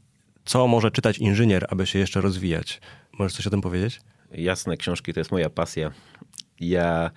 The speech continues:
Speaker 2: kiedyś, y, miałem takie spotkanie z młodzieżą, nawet, y, jeszcze ze szkoły średniej.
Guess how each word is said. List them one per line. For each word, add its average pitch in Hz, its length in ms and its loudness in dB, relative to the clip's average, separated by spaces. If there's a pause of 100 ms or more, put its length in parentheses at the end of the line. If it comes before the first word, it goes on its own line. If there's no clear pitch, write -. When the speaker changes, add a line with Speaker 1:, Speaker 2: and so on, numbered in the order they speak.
(240)
Speaker 2:
kiedyś, 117 480 -2
y, 92 580 4
miałem 95 180 4
takie - 180 -4
spotkanie 101 520 2 (160)
z - 760 -8
młodzieżą, 98 760 0
nawet, 87 400 -2
y, 85 220 -2
jeszcze 90 260 -2
ze 87 120 -4
szkoły 82 280 -2
średniej. 110 380 -2